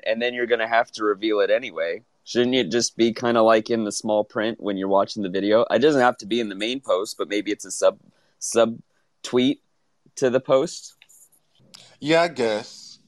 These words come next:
Speaker 1: Mm.
Speaker 2: I guess. Uh, I mean, I've, I've seen videos like that before,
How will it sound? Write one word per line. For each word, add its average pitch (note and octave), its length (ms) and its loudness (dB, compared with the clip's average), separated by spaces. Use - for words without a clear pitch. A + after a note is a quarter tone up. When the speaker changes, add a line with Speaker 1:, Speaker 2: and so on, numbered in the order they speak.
Speaker 1:
Mm. G3+ 360 0
Speaker 2:
I C3 100 4
guess. A2+ 380 -2
Uh, B2 280 0
I D3 80 4
mean, E3+ 240 -2
I've, F#3+ 320 2
I've F3+ 180 4
seen G3+ 420 -4
videos E3+ 360 -2
like D3 260 -2
that - 180 -4
before, A2+ 680 -6